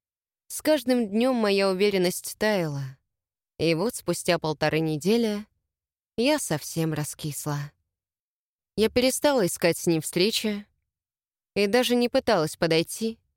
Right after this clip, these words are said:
когда чувствовала рядом его дух. Днём он постоянно занят, а вечером после одиннадцати дверь в мою каюту блокируется, так что прийти к нему ночью не получится. "Наши тоже закрываются", —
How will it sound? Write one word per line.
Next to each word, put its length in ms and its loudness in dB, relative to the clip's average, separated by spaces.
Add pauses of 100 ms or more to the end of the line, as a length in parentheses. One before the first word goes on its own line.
когда 300 0
чувствовала 680 0
рядом 300 0
его 260 0
дух. 440 -8 (1040)
Днём 460 4
он 140 2
постоянно 640 2
занят, 520 0
а 100 2
вечером 460 0
после 320 2
одиннадцати 1000 0
дверь 360 0
в 40 -6
мою 300 2
каюту 540 2
блокируется, 1160 0
так 180 -2
что 520 2 (880)
прийти 300 2
к 80 -8
нему 200 2
ночью 300 0
не 80 0
получится. 840 -2 (1300)
"Наши 420 0
тоже 320 2
закрываются", — 960 2